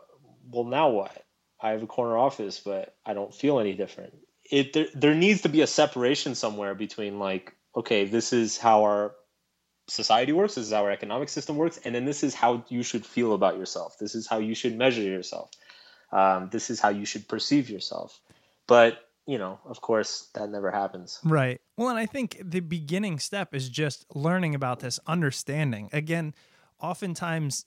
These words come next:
Speaker 2: these conversations that I have, the reason I do it is to, one, increase my understanding of it and my perspectives, but two, is because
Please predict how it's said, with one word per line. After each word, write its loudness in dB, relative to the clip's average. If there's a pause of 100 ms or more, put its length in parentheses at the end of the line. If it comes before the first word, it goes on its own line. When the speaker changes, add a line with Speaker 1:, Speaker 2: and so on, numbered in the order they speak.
(120)
Speaker 2:
these -8
conversations -4
that 0
I 0
have, -2
the 0
reason -4
I -2
do -4
it -4 (200)
is -2
to, -2 (180)
one, 0
increase -4
my 0
understanding -2
of -4
it -2
and -6
my -2
perspectives, -6 (380)
but -4
two, -2
is -4 (180)
because -6